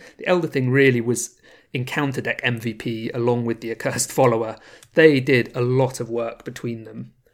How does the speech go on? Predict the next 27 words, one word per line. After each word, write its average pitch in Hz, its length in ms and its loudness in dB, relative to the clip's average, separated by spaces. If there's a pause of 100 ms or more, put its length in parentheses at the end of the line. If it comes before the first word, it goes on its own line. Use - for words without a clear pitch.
(560)
Other 180 140 2
than 190 180 0
that, - 440 -4 (140)
yeah, 160 500 0
I'm, 139 280 -10 (560)
I'm 131 120 -8
pretty 170 240 0
pleased. 170 500 -4 (200)
I - 40 -16
think 240 180 2
maybe 208 380 6
that's - 220 0
an 208 60 -2
illustration 185 800 0
of 139 320 -2
why 139 760 0 (800)
dealing 143 260 6
with 127 140 0
the 139 100 -10
Accursed 131 380 -6
Follower 120 260 -2
sooner 127 400 -2
might 123 320 -2
have 117 160 -12
been 120 160 -6
a 113 40 -10
good 117 280 -6